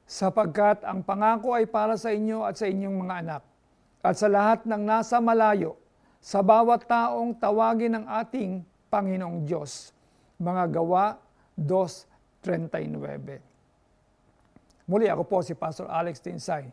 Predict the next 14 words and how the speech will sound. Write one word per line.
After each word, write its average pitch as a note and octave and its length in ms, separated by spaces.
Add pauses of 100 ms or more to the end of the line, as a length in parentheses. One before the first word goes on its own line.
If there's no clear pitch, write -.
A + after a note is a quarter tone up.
(340)
na D#3 160
nagpapaalala D#3 720
sa F3+ 160
inyo E3 320 (400)
na - 80
ang E3+ 160
ating F3 240
mga F3 160
buhay F3+ 400
ay D3+ 80
nasa D#3+ 240
kamay E3 320
ng F3+ 200
Diyos E3 440